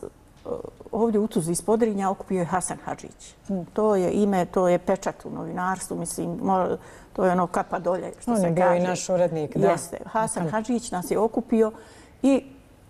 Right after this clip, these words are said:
Speaker 1: sjećam se, <laughs> nikad neću zaboraviti nek-, neki, ne znam koji je događaj bio,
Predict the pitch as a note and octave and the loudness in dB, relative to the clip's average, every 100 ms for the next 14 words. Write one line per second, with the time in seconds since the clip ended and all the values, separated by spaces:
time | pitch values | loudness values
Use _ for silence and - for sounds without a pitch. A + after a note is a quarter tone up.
0 | - - C4+ C4 A3 G3+ - F#3 - C#4 | -18 -2 -2 0 0 0 0 0 0 -2
1 | - G3 - A3+ - - A3 G3 E3+ F3 | -2 -2 2 0 0 0 0 0 0 0
2 | F#3 F3 - - - F#3 - A3 F3+ F#3 | 2 0 -4 -6 -4 -4 -4 -4 -2 -2
3 | - - - E3+ D3+ - - - - - | -6 -14 -8 -6 -6 -8 -18 -20 -14 -2
4 | B3 - E3+ G#3+ - G3 F3 G3+ F#3+ E3 | 0 0 -2 -2 0 2 2 2 2 0
5 | F3 G3 A3 | -2 2 2